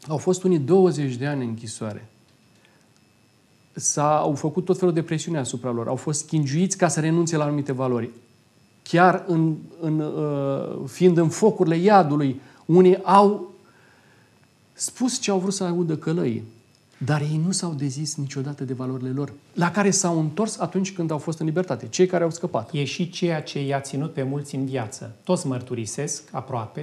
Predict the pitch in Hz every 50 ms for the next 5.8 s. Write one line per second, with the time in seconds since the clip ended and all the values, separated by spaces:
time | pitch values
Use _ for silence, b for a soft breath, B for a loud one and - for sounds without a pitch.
0 | 175 185 - - 143 127 135 135 127 127 123 123 123 - 127 123 120 - - 123
1 | - - - 120 117 123 123 139 147 135 120 123 120 - 131 113 107 123 107 117
2 | 117 113 110 104 101 120 123 123 - - - 151 175 185 b b b b b b
3 | b _ - 135 120 - - 170 160 143 - - 147 135 127 - 139 131 143 139
4 | - 127 117 101 120 135 139 135 - 131 113 - 131 123 - - 127 117 110 123
5 | 123 120 123 - 113 113 110 113 110 110 113 110 98 101 107